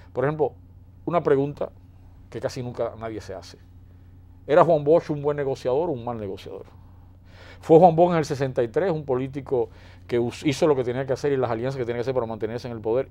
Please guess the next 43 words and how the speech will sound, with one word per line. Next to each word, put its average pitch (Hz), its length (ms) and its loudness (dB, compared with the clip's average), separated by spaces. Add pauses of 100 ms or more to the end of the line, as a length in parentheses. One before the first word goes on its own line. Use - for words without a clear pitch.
y 135 240 -4
avanzar 120 460 -2
el 135 80 -6
proyecto? 131 520 -10
¿O 160 200 0 (420)
él 139 220 -4
fue 143 160 -10
un, 135 80 -6
un 135 180 -4
mal 147 220 -2
negociador 107 580 -4 (420)
y 110 120 -8
de 107 60 -2
alguna 120 200 -4
manera 131 300 -2
creó 113 200 -2
condiciones 123 680 -8 (420)
para 104 180 -4
que 107 120 -10
se... 98 340 -6 (320)
o 110 500 -2
no 143 220 2
hizo 185 220 -2
lo 135 60 2
que 127 80 -2
tenía 131 220 -4
que 143 80 -2
hacer 143 360 -2 (480)
para 120 360 4
evitar 123 600 0 (560)
de 120 80 -8
una 143 120 -2
forma 147 220 -2
más 143 240 0
decidida 127 640 -10 (200)
lo 110 120 -6
que 113 60 -12
sucedió? 127 420 -8 (540)
Yo 123 80 -2
creo 160 180 8
que 165 80 0
la 135 160 4
lectura, 143 480 -2